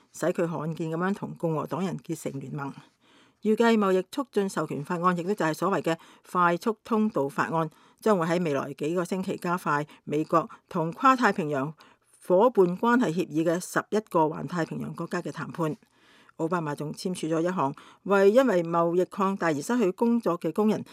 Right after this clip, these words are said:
提供再訓練嘅四億五千萬美元嘅法案，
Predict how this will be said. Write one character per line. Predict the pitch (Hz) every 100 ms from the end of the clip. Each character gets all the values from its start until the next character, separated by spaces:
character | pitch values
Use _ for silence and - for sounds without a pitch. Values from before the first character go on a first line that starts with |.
| - -
提 | 202
供 | 165 247 262
再 | 196
訓 | 175 - 185
練 | 175 160
嘅 | 175 175 - -
四 | - 190
億 | 240 -
五 | 170 165
千 | 175 226 208
萬 | 156
美 | 147 156
元 | 147
嘅 | 139
法 | 156 147
案， | 160 170